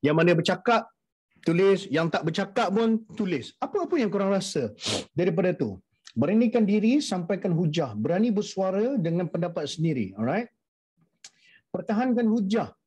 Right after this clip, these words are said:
Fareteng. Fareteng tadi, Abang Bat nak bagi kamu buka T V, kamu hilang. Berani menyampaikan pandangan. Hormat pendapat orang lain. Okey, ni salah satu benda yang sangat penting.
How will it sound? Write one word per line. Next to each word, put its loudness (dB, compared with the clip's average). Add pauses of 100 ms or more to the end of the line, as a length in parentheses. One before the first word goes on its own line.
(340)
Fareteng. -4
Fareteng 0
tadi, 2
Abang 2
Bat 0 (360)
nak -4
bagi -4
kamu 0
buka -2
T -2
V, -2
kamu 0
hilang. 0 (320)
Berani 0
menyampaikan -2
pandangan. -2 (440)
Hormat 0
pendapat -2
orang 0
lain. 0
Okey, -4
ni 0
salah -2
satu -2
benda 0
yang -2
sangat -2
penting. -2